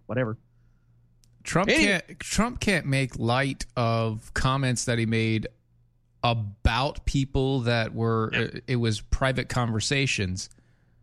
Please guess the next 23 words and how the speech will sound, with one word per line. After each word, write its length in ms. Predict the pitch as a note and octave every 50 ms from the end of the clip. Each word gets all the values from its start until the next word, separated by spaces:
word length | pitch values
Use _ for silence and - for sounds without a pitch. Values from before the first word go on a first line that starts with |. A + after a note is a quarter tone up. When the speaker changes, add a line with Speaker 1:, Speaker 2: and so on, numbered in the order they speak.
| _ _ _ _ _ _ _ _ _ _ _ _ _
Speaker 2:
He 120 | - D#3 D#3
can't 240 | - F#3+ E3+ C3+ B2+
make 200 | B2 A#2+ A2+ -
light 200 | - A2+ A2+ A2
about 300 | A2 A2 A2 G2+ - G#2
those 280 | G#2+ B2+ E3 F#3 E3+ -
things, 460 | - A2+ G2 F#2+ G#2+ B2+ C3 - - - _ _ _ _ _ _ _ _ _ - -
but 140 | D3 D3+ D#3
you 240 | C#3+ B2+ C3 E3 A3
Speaker 1:
Nope. 80 | A3+ -
Speaker 2:
can 180 | C#4 C#4 C4
make 220 | B3 A#3 G#3+ F#3+ -
light 300 | C3 B2 C3 D#3 D#3+ -
about 340 | - B2 B2+ A2+ - - _ -
public 460 | - - C3+ C#3 D3 D#3+ G3 G3 G3 - _ _ -
comments 580 | - - - A#2+ A#2+ C3+ D#3 F3+ G3+ G#3 G3 -
that 200 | - A#2+ G#2 -
you've 200 | A#2+ A2 F#2+ G#2
made 380 | A2 G#2+ G#2 A2 B2+ D3+ F3 E3
about 300 | C#3+ C3 A#2+ A#2 - -
<laughs> 0 |
anti-Semitic 960 | G#2+ A#2 B2+ - - - D3+ - - - C#3+ C3 A#2 - D3 C#3 C3+ - -
remarks. 680 | A#2 G2+ G2+ F#2+ F2+ F#2 A2+ E3 G3 - - - -